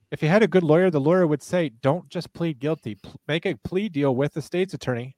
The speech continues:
and they're gonna totally take this based on the fact that you're a minor. Plead guilty in exchange for taking the death penalty off the table." However, that is not what happened. So this chump fake vampire guy, Rod Fer-,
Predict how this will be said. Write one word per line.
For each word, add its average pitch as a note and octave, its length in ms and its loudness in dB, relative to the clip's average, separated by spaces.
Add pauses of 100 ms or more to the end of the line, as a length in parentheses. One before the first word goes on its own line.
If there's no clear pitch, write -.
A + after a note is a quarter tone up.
(160)
and C#3+ 140 -8
they're C#3 100 -4
gonna A2+ 380 -10
totally G#3 460 2
take C4 280 0
this D#3+ 200 -2
based D#3+ 260 -4
on E3 60 -6
the C#3+ 100 -4
fact F#3 240 -4
that A2+ 100 -6
you're E3+ 260 2
a C#3 100 -8
minor. C3 460 -4 (600)
Plead F#3+ 380 -4
guilty E3+ 640 2 (140)
in D3 120 -2
exchange E3 560 -4
for E3+ 100 -4
taking E3 360 -4
the E3 100 -2
death E3 300 -4
penalty D#3+ 360 0 (120)
off D3+ 320 -6
the F3 60 -8
table." D3 540 -8
However, C3 540 0
that C3+ 140 -2
is C#3+ 140 -6
not D3+ 140 2
what D3+ 80 2
happened. F3 360 -6
So C#3+ 380 4 (960)
this D3 180 -4
chump - 460 0
fake F3 200 0
vampire C#3+ 540 0
guy, B2 240 -2
Rod A#2 280 0
Fer-, C#3 240 0